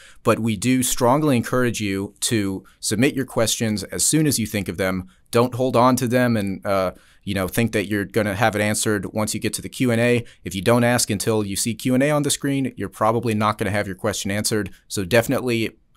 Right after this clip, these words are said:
uh, share those questions as soon as you can think of them,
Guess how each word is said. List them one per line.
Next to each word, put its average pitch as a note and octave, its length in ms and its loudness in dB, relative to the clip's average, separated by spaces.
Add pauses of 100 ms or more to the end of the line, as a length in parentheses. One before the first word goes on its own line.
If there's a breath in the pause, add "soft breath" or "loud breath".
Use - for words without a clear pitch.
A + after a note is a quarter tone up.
uh, F#2+ 260 2
share C#3 320 2
those A#2+ 220 0
questions A2 520 -2
as F#2 140 -2
soon D3 240 2
as B2 120 0
you A#2+ 60 0
can G#2 160 -4
think A2+ 200 0
of G#2 100 -4
them, G2+ 320 -2